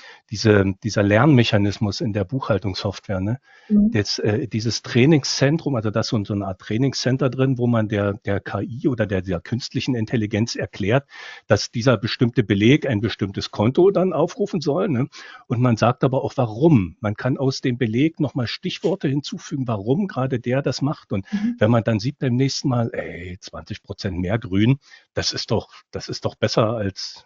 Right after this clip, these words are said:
Speaker 1: <laughs> ne,
Speaker 2: Ja.
Speaker 1: als immer wieder neu anfangen zu müssen und sich über die Software zu ärgern oder gleich alles auf einmal haben zu wollen. Schaffen wir
Speaker 2: Ja.
Speaker 1: sowieso nicht. Wenn wir sagen, wir haben zehn Prozent mehr Grün, das ist, das ist schon ein Erfolg, glaub ich, ne?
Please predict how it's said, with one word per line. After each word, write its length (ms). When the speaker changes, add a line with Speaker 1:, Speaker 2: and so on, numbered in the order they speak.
Speaker 1:
<laughs> 180
ne, 220
Speaker 2:
Ja. 80
Speaker 1:
als 220
immer 260
wieder 180
neu 240
anfangen 360
zu 140
müssen 280
und 140
sich 160
über 160
die 80
Software 400
zu 120
ärgern 400
oder 200
gleich 280
alles 240
auf 140
einmal 340
haben 220
zu 160
wollen. 200
Schaffen 300
wir 60
Speaker 2:
Ja. 80
Speaker 1:
sowieso 380
nicht. 260
Wenn 100
wir 140
sagen, 260
wir 140
haben 160
zehn 280
Prozent 420
mehr 160
Grün, 460
das 200
ist, 280
das 180
ist 100
schon 220
ein 60
Erfolg, 460
glaub 280
ich, 160
ne? 140